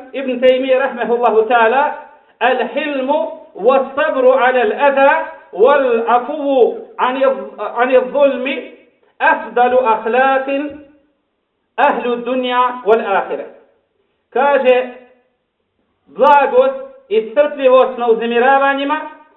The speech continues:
i opraštanje ili prelaženje preko nepravde koja se čini, kaže, to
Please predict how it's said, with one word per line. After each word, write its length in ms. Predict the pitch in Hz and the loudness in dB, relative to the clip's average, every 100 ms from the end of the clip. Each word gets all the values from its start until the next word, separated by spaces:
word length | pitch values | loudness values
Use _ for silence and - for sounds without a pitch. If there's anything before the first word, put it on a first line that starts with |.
| _ _ 208 | _ _ -8
i 100 | 254 | 0
opraštanje 880 | 262 247 277 285 240 269 254 247 | 0 2 2 2 2 0 0 2
ili 400 | 240 - 254 233 | -2 -2 -6 -4
prelaženje 720 | 254 311 330 294 277 247 240 240 | -2 0 -2 -2 0 0 -2 -4
preko 280 | 240 240 | -2 -2
nepravde 640 | 226 285 262 254 247 247 254 | -2 -4 -2 -2 2 0 2
koja 300 | 262 240 214 | 0 0 -2
se 140 | 226 | -4
čini, 480 | 262 254 294 330 - - _ _ _ _ _ - | -4 -6 -6 -8 -16 -20 _ _ _ _ _ -2
kaže, 440 | - 262 247 220 233 | 2 2 0 -4 2
to 260 | 269 285 | 2 2